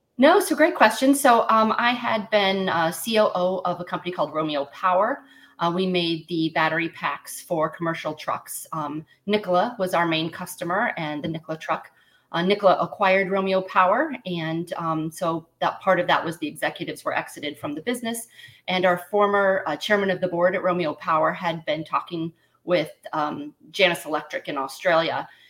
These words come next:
and they had mentioned that they wanted to bring the business to the U S. And he said,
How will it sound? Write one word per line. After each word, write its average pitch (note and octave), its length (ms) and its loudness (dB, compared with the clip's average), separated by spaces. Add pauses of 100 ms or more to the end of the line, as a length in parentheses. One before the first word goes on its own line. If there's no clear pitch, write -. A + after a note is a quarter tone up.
(160)
and D#3+ 420 0
they E3 220 4
had E3 180 -6
mentioned D#3+ 260 -2
that D#3+ 100 -4
they F#3 100 0
wanted D#3 300 -2
to - 140 -8
bring E3 200 -4
the D#3 80 -2
business D3+ 340 -6
to - 160 -14
the C#3 80 -12
U E3 200 2
S. G#3 260 2
And D#3+ 100 -2
he E3 140 -2
said, C3 320 -2